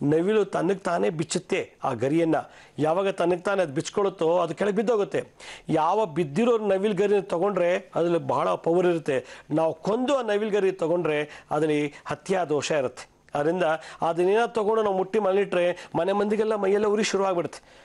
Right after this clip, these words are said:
ಮೈಯೆಲ್ಲ ಉರಿ, ಮಹಾ ಕೋಪಿಷ್ಠರಾಗ್ಬಿಟ್ಟು ಪ್ರತಿಯೊಬ್ಬ ಉಡೋ ಆಗ್ತಾನೆ ಹುಟ್ಟಿರೋರ್ಗೂ ಕೂಡ ತುಂಬ ಕೋಪಿಷ್ಠರಾಗಿ ಬಿಹೇವ್ ಮಾಡಿಬಿಡುತ್ತೆ. ಅಷ್ಟು ಪವರು. ಅದಕ್ಕೆ ನವಿಲನ್ನ ಸಾಯಿಸ್ಬಾರ್ದು, ಸಾಯಿಸಿ ಅದ್ರ ಗರಿನ ತಗೊಳ್ಬಾರ್ದು. ಸ್ವಾಭಾವಿಕವಾಗಿ ಸಂಧ್ಯಾ ಕಾಲದಲ್ಲಿ, ಸಂಧ್ಯಾ ಕಾಲದಲ್ಲಿ ಅಂದ್ರೆ ಸೂರ್ಯ ಮುಳುವಾಗ,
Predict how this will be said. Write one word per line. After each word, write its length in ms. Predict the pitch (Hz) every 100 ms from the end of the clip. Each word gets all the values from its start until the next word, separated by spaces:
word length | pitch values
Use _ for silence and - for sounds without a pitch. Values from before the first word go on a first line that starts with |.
| - -
ಮೈಯೆಲ್ಲ 340 | 175 208 214
ಉರಿ, 260 | 196 190 214
ಮಹಾ 400 | 185 180 151 185
ಕೋಪಿಷ್ಠರಾಗ್ಬಿಟ್ಟು 800 | - 185 226 - 196 185 185 180
ಪ್ರತಿಯೊಬ್ಬ 380 | 170 170 202 170 - - 151
ಉಡೋ 200 | 196 233
ಆಗ್ತಾನೆ 460 | 165 202 202 233
ಹುಟ್ಟಿರೋರ್ಗೂ 420 | 226 220 226 233 208
ಕೂಡ 140 | 233
ತುಂಬ 260 | - 214 208
ಕೋಪಿಷ್ಠರಾಗಿ 640 | 185 190 185 - 185 170
ಬಿಹೇವ್ 260 | 156 165
ಮಾಡಿಬಿಡುತ್ತೆ. 520 | 165 147 131 131 127 - - -
ಅಷ್ಟು 260 | 147 - 190
ಪವರು. 440 | 165 175 202 156
ಅದಕ್ಕೆ 320 | - 165 165
ನವಿಲನ್ನ 440 | 147 143 160 190 156
ಸಾಯಿಸ್ಬಾರ್ದು, 840 | - 123 156 - 170 175 190 208 - - -
ಸಾಯಿಸಿ 600 | - 170 180 247 - 226
ಅದ್ರ 140 | 180
ಗರಿನ 360 | 139 151 160 160
ತಗೊಳ್ಬಾರ್ದು. 640 | 139 143 143 139 123 123 - -
ಸ್ವಾಭಾವಿಕವಾಗಿ 1000 | - 165 160 156 165 196 202 208 202 214 262 - - -
ಸಂಧ್ಯಾ 460 | 160 156 165 160
ಕಾಲದಲ್ಲಿ, 520 | 147 156 156 156 139 - -
ಸಂಧ್ಯಾ 380 | 165 160 175 165
ಕಾಲದಲ್ಲಿ 400 | 175 170 170 208
ಅಂದ್ರೆ 240 | 226 175 -
ಸೂರ್ಯ 280 | - 165 175
ಮುಳುವಾಗ, 480 | 165 160 160 156